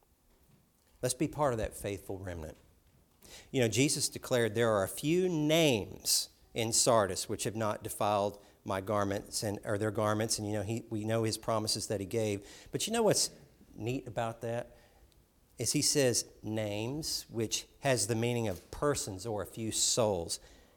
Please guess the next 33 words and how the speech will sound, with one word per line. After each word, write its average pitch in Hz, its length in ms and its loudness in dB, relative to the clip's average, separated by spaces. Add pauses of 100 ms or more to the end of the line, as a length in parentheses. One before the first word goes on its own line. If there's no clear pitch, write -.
(140)
They 123 120 8
are 131 80 8
the 123 80 2
persons 131 640 0
whose 117 260 -2
names 117 340 0
are 110 60 -4
written 123 200 -2
in 110 80 -2
the 104 40 -2
book 117 240 -2
of 101 100 -6
life. 110 380 4 (440)
You 131 100 -2
know, 123 80 -2
Christ 151 680 0
knows 135 300 -2
his 127 280 -4
people 120 600 -8 (180)
by 95 520 -4 (340)
name. 78 480 -10 (1400)
There's 143 220 2
not 139 160 4
a 104 80 0
single 165 540 2
one 143 240 0
of 101 120 -6
us 95 200 -4
that 104 180 -4
is 101 160 -8
obscure 113 500 -4
to 117 100 -4
him. 120 440 -6